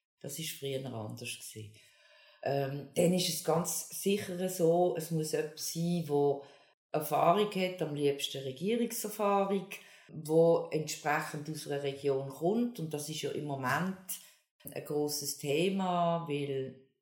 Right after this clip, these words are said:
die S P hat ja neben der Baslerin Eva Herzog auch eine Jurasserin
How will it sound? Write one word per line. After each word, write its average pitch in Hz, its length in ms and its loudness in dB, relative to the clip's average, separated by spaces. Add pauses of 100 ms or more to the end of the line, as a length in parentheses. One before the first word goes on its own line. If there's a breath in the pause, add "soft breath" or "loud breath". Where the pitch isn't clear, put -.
(140)
die 156 60 10
S 156 220 8
P 156 320 2
hat - 100 -14
ja 139 340 2 (180)
neben - 340 -4
der - 100 -12
Baslerin 160 1080 0
Eva 147 340 -2
Herzog 143 720 -4 (440 soft breath)
auch 139 360 0
eine - 60 0
Jurasserin 143 1040 -4